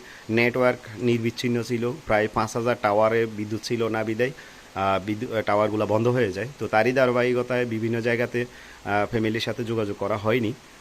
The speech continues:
তো তার জন্য দেখা যায় অনেকজন আতঙ্কিত ছিলেন।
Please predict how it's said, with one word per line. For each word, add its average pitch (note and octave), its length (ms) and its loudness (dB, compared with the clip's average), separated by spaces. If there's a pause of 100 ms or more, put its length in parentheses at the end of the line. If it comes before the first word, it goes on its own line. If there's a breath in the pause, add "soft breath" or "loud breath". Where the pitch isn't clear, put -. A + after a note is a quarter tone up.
(120)
তো F#2 220 -6
তার A#2 180 2
জন্য A#2 260 0
দেখা G#2+ 240 0
যায় A2+ 200 0
অনেকজন G#2+ 480 -2
আতঙ্কিত G#2 540 -4 (100)
ছিলেন। F#2+ 220 -6